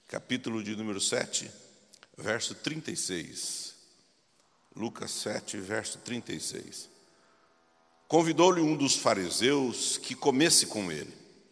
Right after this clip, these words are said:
Entrando na casa do fariseu, Jesus tomou lugar à mesa.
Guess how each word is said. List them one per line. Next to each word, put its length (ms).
Entrando 760
na 140
casa 420
do 100
fariseu, 560
Jesus 400
tomou 400
lugar 380
à 120
mesa. 400